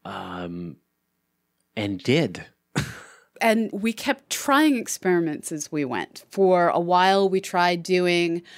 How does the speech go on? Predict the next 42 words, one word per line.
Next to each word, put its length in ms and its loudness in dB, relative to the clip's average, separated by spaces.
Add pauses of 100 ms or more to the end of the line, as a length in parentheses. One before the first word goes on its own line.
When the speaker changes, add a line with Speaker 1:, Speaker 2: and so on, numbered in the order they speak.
(220)
Speaker 2:
strictly 480 -2
questions 560 -2
shows 420 2
where 80 -4
we 100 -2
had 180 -4
people 240 -6
send 400 -2
us 160 0
in 160 2
questions 560 -2
because 260 -4
we 240 4
were 60 6
doing 340 0
this 160 -2
back 460 2 (680)
before 720 2 (140)
there 160 2
was 180 -4
really 280 0
the 100 -4
technology 840 -4
to 140 -12
do 160 -4
any 220 0
of 100 -6
this 180 -8
to 160 -6
a 20 -2
live 300 -4
audience. 580 -4 (300)
So 220 0
we 240 2
were 100 2
talking 540 0
over 180 0
Slack. 600 2
I 140 4
had 200 2
my 160 2
little 300 2